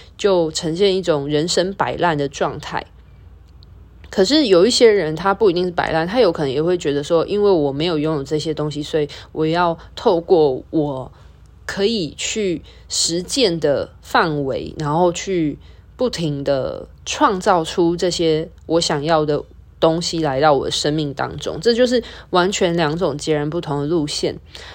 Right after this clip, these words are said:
好，那所以呢，如果我们透过阿德勒的角度来观看，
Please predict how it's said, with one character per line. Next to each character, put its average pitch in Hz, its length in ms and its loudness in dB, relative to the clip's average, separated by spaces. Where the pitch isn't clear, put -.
好， - 320 0
那 339 240 4
所 254 240 6
以 262 120 0
呢， 190 420 0
如 254 180 2
果 262 160 8
我 175 60 6
们 160 200 -2
透 247 220 4
过 220 220 6
阿 220 200 0
德 170 280 4
勒 185 240 4
的 143 400 -2
角 147 280 2
度 214 260 0
来 151 220 2
观 190 320 -2
看， 170 460 -6